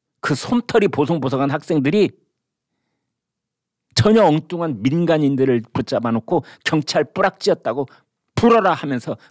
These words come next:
물고문을 한 겁니다. 물고문을 눕혀놓고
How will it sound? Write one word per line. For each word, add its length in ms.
물고문을 720
한 180
겁니다. 240
물고문을 800
눕혀놓고 600